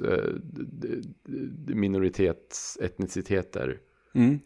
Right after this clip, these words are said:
Speaker 1: Och så står det så här, "Googla Mark Wahlberg, våld, minoriteter", så får du mer information. Och när man gör det så får man ju upp om att han har s-, spöat upp massa minoriteter.
Speaker 2: Ja.
Speaker 1: Ja.
Speaker 2: <laughs> Han har,
Speaker 1: När han var
Speaker 2: han har
Speaker 1: sexton år, så liksom.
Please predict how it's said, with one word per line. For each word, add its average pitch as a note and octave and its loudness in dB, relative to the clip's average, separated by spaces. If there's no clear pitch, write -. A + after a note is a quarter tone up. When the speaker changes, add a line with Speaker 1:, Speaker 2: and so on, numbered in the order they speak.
Speaker 1:
Och F#2+ 4
så F#2 6
står F#2+ 6
det E2 8
så F2 6
här, F2 6
"Googla A2 10
Mark F#2+ 6
Wahlberg, F2 8
våld, E2+ 4
minoriteter", F2+ 2
så F2 -2
får F#2 -4
du F2+ 2
mer F2 0
information. F#2+ -4
Och G2 4
när F#2 6
man F#2 6
gör F2 6
det D#2 2
så F2 -4
får F2 0
man E2+ 2
ju E2+ 6
upp E2 4
om E2 0
att - -4
han E2 -2
har E2 -2
s-, - -6
spöat - -2
upp - -6
massa - -4
minoriteter. F2 0
Speaker 2:
Ja. - -
Speaker 1:
Ja. - 2
Speaker 2:
<laughs> - -4
Han F3+ 10
har, F3+ 0
Speaker 1:
När B2 12
han A2+ 12
var - 12
Speaker 2:
han - -
har G#2+ 12
Speaker 1:
sexton F#2 6
år, D#2+ 2
så - -4
liksom. D#2 -6